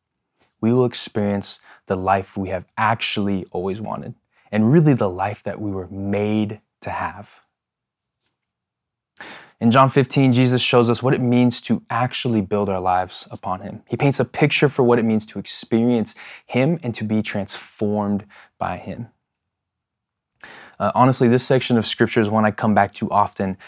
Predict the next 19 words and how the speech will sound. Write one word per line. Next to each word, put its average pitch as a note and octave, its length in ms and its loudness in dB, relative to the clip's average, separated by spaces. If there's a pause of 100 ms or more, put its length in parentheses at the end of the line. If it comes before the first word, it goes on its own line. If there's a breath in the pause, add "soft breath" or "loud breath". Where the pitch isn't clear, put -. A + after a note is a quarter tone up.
(200 loud breath)
uh, G#2 120 0
asking, A2+ 340 2
"Am B2 60 4
I F#3+ 60 4
really C#3+ 280 4
abiding G#2+ 540 2
in G2+ 100 -4
Jesus? G2 340 -4
Am B2+ 140 -2
I D#3 60 4
remaining G2+ 580 0
in G#2 120 -2
him?" G2+ 180 -2
Not B2 180 -2
in, E3+ 60 -6
like, F3 140 -6
a - 40 -8
fearful A2+ 560 -2
way, F2+ 240 -12